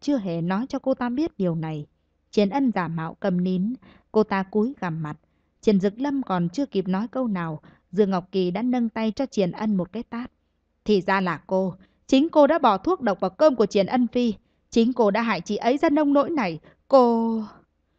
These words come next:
Còn chưa dứt lời, Triển Tuấn Hùng đã giáng một đấm xuống gương mặt trắng nõn xinh đẹp của Triển Ân. Anh gầm lên, "Mẹ kiếp, thì ra là mày."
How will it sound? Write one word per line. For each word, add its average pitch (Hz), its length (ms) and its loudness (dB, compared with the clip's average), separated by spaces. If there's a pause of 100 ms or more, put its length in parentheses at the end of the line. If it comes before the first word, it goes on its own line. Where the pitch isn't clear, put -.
(280)
Còn 165 280 -4
chưa 220 180 -2
dứt 294 280 -6
lời, 160 320 -6 (280)
Triển 202 180 2
Tuấn 262 180 -2
Hùng 185 300 0
đã 226 200 -4
giáng 247 200 -2
một 196 140 -4
đấm 196 300 -4
xuống 247 280 0
gương 269 220 -2
mặt 185 220 -4
trắng 247 240 -4
nõn 254 280 -4
xinh 277 240 -2
đẹp 175 200 -4
của 175 100 -4
Triển 165 260 -6
Ân. 180 300 -4 (460)
Anh 185 200 0
gầm 156 300 -4
lên, 180 220 -2 (420)
"Mẹ 196 380 2
kiếp, 269 180 0 (260)
thì 214 200 4
ra 285 140 2
là 214 160 2
mày." 165 420 -6